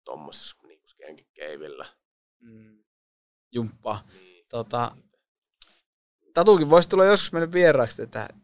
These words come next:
Speaker 2: jos kuuntelet sitä Joroisilla, niin tätä, vai missä Pieksämäellä se
Speaker 1: Pie-, Jäppiläs.
Speaker 2: Jäppiläs tätä remppailee mummon mökkiä, niin laitapa Tatu savumerkkejä, niin tätä, laitetaan treffit.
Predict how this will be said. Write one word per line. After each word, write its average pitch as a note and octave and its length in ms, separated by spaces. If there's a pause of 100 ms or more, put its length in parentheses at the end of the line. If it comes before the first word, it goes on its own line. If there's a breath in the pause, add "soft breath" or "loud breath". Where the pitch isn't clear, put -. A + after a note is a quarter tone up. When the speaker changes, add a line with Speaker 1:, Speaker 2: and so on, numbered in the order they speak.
(120)
Speaker 2:
jos - 120
kuuntelet C#3 400
sitä B2 160
Joroisilla, A2+ 600
niin F#2 160
tätä, G#2 320 (960)
vai A2+ 80
missä A#2+ 220
Pieksämäellä F#2+ 600
se G2 140 (480)
Speaker 1:
Pie-, F2+ 240 (200)
Jäppiläs. - 680
Speaker 2:
Jäppiläs A#2+ 560
tätä A#2 340 (1120)
remppailee A#2 440
mummon A#2+ 340
mökkiä, G2+ 380
niin A2+ 200 (600)
laitapa B2 280
Tatu A#2+ 280
savumerkkejä, B2+ 760
niin - 160
tätä, - 300 (640)
laitetaan A2 400
treffit. - 500